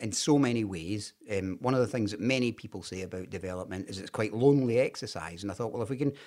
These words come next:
we can build a cooperative, that loneliness will go away. They will feel that they can discuss the particular project with other people involved in that project, and they'll have the same worries, fears, ambitions as they do.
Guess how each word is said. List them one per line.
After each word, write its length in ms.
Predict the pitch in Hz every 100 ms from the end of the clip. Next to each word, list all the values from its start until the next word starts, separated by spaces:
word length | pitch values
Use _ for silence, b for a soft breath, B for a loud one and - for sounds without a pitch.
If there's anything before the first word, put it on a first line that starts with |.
| B
we 80 | 135
can 160 | 123 131
build 220 | 185 170
a 40 |
cooperative, 680 | - 127 127 139 127 120 104
that 200 | 120 127
loneliness 640 | 127 139 151 160 117 95 117
will 120 | 107
go 180 | 120 113
away. 380 | 127 143 82 - b b
They 100 | 127
will 140 | 123 123
feel 460 | - 143 139 120 b b b b
that 160 | 131 -
they 140 | 139
can 180 | 139 127
discuss 440 | 113 - 135 123 - _ _ 110
the 120 | 110
particular 520 | - - 151 - 123 107
project 760 | - 135 139 - 98 87 - -
with 120 | 120
other 200 | 127 123
people 320 | 123 120 123
involved 440 | 107 104 123 139 131
in 120 | 107
that 200 | 98 85
project, 600 | - 95 90 98 95 - _ _ _ -
and 140 | 143
they'll 200 | 165 165
have 180 | 165 139
the 80 | 127
same 300 | 147 139 131
worries, 420 | 127 131 113 -
fears, 680 | - 127 131 127 117 107 - _ _ _ -
ambitions 640 | 127 120 131 127 127 117
as 140 | 110 101
they 220 | 131 139
do. 200 | 107